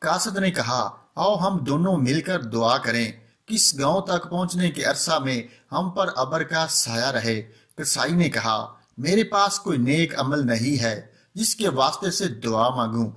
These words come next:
इसलिए तुम दुआ मांगो।" कासद ने कहा, "बेहतर, मैं दुआ करता हूँ, तुम आमीन कहना।"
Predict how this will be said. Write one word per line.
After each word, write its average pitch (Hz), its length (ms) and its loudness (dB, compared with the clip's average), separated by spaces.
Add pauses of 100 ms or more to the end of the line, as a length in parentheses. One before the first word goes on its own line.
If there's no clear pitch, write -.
(220)
इसलिए 220 360 2
तुम 175 260 2
दुआ 117 360 4
मांगो।" 113 360 -2 (480)
कासद 139 360 0
ने 165 120 2
कहा, 110 440 -4 (260)
"बेहतर, 127 420 -2 (260)
मैं 175 260 0
दुआ 120 260 2
करता - 360 -4
हूँ, 170 460 -4
तुम 175 160 2 (100)
आमीन 123 520 2
कहना।" 110 300 -2